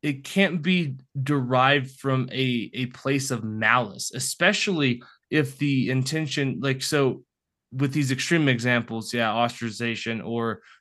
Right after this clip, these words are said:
just elimination is a reason-, very reasonable, um, solution. But in terms of, like, "Hey, maybe you shouldn't run across the road when there's cars, like, there," you know, like, like those, or those, those lesser offenses that you don't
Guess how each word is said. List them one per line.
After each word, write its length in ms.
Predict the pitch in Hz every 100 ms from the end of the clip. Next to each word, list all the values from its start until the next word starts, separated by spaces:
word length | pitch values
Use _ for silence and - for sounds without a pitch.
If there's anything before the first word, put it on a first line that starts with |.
| _
just 260 | 127 123 123
elimination 720 | 120 117 113 107 104 107 107
is 220 | 98 - -
a 140 | 123
reason-, 680 | 117 123 127 98 113 90 113
very 280 | 131 123 110
reasonable, 760 | 120 113 95 107 98 98 90 - - -
um, 420 | 123 120 110 104
solution. 600 | - 127 113 110 - 110
But 200 | 104 139
in 140 | 131 135
terms 400 | 135 151 156 139
of, 140 | 135
like, 380 | 123 127 127 120 - _ _ -
"Hey, 320 | 156 117 - _
maybe 240 | 117 110 110
you 100 | 107
shouldn't 300 | - 107 104
run 120 | 104
across 400 | 98 113 117 -
the 120 | 113
road 340 | 139 180 135
when 140 | 110 110
there's 180 | 110 -
cars, 460 | - 214 175 135
like, 200 | 127 117
there," 200 | 123 117
you 220 | 135 156 160
know, 180 | 151
like, 260 | 156 151 139 - - -
like 200 | 160 135
those, 380 | 175 165 135
or 320 | 131 147 156 151
those, 300 | 156 147 135
those 280 | 151 131
lesser 580 | 131 131 135 143 - 160
offenses 640 | 131 131 143 147 135 135 120
that 220 | 117 -
you 140 | 139
don't 460 | 131 135 139 -